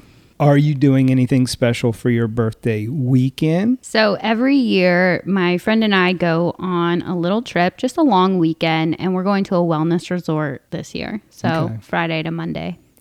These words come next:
Speaker 1: That's a nice tradition. I, I have to say, I'm, I'm a little, uh, maybe a little envious, kind of impressed, 'cause you've done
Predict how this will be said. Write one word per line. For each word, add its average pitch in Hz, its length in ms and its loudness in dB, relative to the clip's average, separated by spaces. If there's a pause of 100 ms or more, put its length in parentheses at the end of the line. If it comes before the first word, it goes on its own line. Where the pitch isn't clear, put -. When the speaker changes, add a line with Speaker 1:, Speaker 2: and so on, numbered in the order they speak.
(120)
Speaker 1:
That's 302 140 2
a 349 80 6
nice 185 320 6
tradition. 117 480 2
I, 190 220 -2
I 202 80 2
have 196 160 2
to - 80 -18
say, 123 140 0
I'm, 139 280 -2
I'm 196 120 -4
a 220 60 -4
little, 165 500 2 (160)
uh, - 80 -18
maybe 247 300 2
a 180 40 6
little 151 200 4
envious, 139 420 2
kind 151 220 0
of 127 60 0
impressed, 123 680 0 (140)
'cause 123 180 2
you've 196 200 4
done 123 400 2